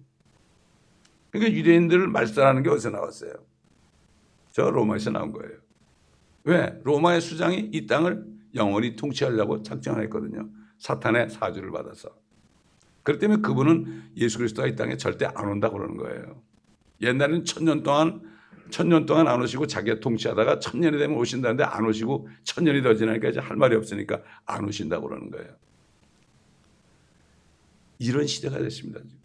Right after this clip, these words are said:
교회들이 거기다 넘어가가지고 말이죠. 이렇게 됐어요. 이걸 우리가 잘 알아야 돼요. 그렇기 때문에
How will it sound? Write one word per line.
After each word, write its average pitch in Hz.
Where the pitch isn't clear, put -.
교회들이 156
거기다 139
넘어가가지고 107
말이죠. 98
이렇게 131
됐어요. -
이걸 127
우리가 127
잘 -
알아야 117
돼요. -
그렇기 170
때문에 165